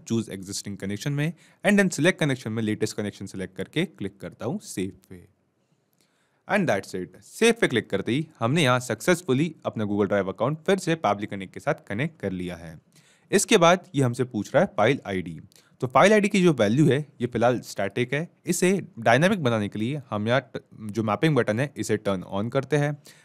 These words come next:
and then जो हमें यहाँ पे फाइल आईडी by default दिख रही है, इसे क्लियर करते हैं। तो जो Google Drive से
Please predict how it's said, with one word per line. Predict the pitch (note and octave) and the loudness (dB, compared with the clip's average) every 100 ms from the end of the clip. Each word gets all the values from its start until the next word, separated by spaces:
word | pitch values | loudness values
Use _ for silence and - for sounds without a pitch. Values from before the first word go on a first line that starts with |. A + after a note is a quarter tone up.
| _ | _
and | G3+ G3 | 2 4
then | C#3+ C#3 | 4 4
जो | B2+ | 2
हमें | B2+ | 2
यहाँ | B2 | 2
पे | A#2+ | 0
फाइल | B2 A#2 C3 - | 0 2 2 0
आईडी | A#2 A#2 B2 | -2 0 -2
by | G2 A2 G2+ | 0 -2 -2
default | G2+ G2+ G#2+ | -6 -2 -2
दिख | F#2+ G2+ - | -2 -8 -6
रही | B2+ A2 | -6 -6
है, | E3 _ - | -8 _ -18
इसे | - E3 | -8 -6
क्लियर | D#3+ G2+ C#3+ - | -4 -4 -4 -6
करते | G2+ - F2 | -8 -8 -12
हैं। | E2+ D#2+ _ _ _ _ _ _ _ - | -14 -20 _ _ _ _ _ _ _ -4
तो | |
जो | E3+ G3+ | 0 2
Google | C#3 C#3 G3+ | 4 6 6
Drive | D3+ G3 | 6 4
से | - F#3 | 4 2